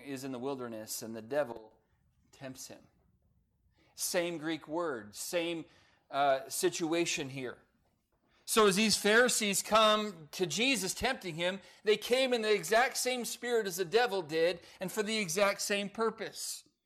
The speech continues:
to try to trip him up and find fault and ultimately to stop him from fulfilling his purpose.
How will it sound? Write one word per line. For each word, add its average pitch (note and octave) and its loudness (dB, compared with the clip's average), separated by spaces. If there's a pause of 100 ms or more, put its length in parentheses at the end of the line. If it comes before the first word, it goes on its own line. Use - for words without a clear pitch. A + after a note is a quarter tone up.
(220)
to F#3 -10
try A#3 8
to G3+ 6 (180)
trip C4 2
him B3+ 6
up A3 0
and D3+ -12
find B3 2
fault G#3 2 (420)
and D3 -2
ultimately F#3+ 2
to E3 -4
stop G3 2
him E3 -8
from D3 -10
fulfilling C#3+ -8 (580)
his B2+ -14
purpose. - -16